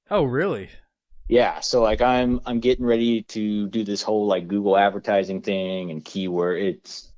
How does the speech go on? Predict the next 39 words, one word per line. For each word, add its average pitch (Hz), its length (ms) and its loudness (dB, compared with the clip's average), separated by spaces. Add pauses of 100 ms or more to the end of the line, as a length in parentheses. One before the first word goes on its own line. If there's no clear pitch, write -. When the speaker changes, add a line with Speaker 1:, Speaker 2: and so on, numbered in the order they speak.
(100)
Speaker 2:
it 95 100 -8
would 85 220 -4
bore 95 280 6
everybody, 80 640 -4 (400)
but 101 120 0
there's 123 240 4
services 131 520 -2
out 113 160 0
there 104 120 -4
like, 92 140 -2
"Hey, 107 220 -4
before 120 560 -2
you 131 300 -4
do 117 340 0
any 107 300 -2
of 82 100 -8
that, 82 400 -6 (720)
talk 110 300 2
to - 140 -6
us," 98 480 -2 (680)
because 101 420 2
you're, 101 300 -2 (300)
if 107 200 -6
you're 117 140 0
not 117 240 2
protected, 98 640 -2 (600)
like 95 180 -2
you 98 100 0
just 98 240 2
said, 131 220 -2 (120)
all 98 200 -6
this 95 180 -6
click 120 260 -6
farm 87 320 -4
stuff, 95 420 -2
they're 104 120 -2
just 113 240 -4
gonna 95 320 -10
totally 120 580 -4